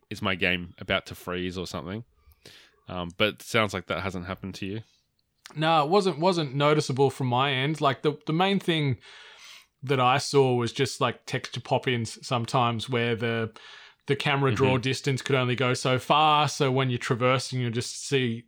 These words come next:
Speaker 2: certain details pop up as you're going into certain areas. It wasn't, wasn't sort of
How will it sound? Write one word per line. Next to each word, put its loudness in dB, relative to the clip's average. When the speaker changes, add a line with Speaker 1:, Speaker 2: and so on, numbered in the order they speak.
Speaker 2:
certain -2
details 0
pop -4
up 2
as 0
you're 4
going 2
into -2
certain -2
areas. 4
It -4
wasn't, 4
wasn't 0
sort 2
of -4